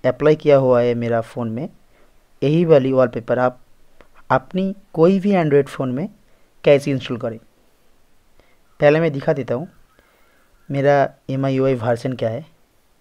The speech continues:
आप लोग देख सकते हैं कि मेरा यू आई, एम आई यू आई version अभी इलेवन में है, लेकिन ये वाले wallpaper twelve में आएगी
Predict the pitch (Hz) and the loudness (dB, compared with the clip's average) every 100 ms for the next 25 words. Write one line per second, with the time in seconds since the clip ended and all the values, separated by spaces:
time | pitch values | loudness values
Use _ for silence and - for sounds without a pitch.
0 | _ _ _ _ _ _ _ 123 120 123 | _ _ _ _ _ _ _ -6 -4 -4
1 | 123 131 - 120 - 123 202 _ _ _ | -4 -6 -4 -6 -6 -6 -8 _ _ _
2 | _ 123 117 117 117 117 127 123 123 - | _ -10 -6 -4 -2 -2 -2 -4 -4 -8
3 | _ - 131 127 127 127 120 113 135 123 | _ -10 -6 -2 0 0 -2 -4 -4 -8
4 | 120 120 - - _ _ _ _ - 135 | -6 -8 -12 -20 _ _ _ _ -4 -2
5 | 135 131 123 117 165 - _ _ _ _ | 0 -2 -4 -6 -8 -14 _ _ _ _
6 | 135 127 127 135 139 147 147 135 131 120 | -10 -8 -6 -2 0 2 2 2 0 -4
7 | 135 - _ _ _ _ _ _ _ _ | -8 -8 _ _ _ _ _ _ _ _
8 | _ - - 143 143 135 160 202 - _ | _ -20 -6 2 2 2 -4 -8 -12 _
9 | _ _ _ - 131 120 110 | _ _ _ 0 2 2 -2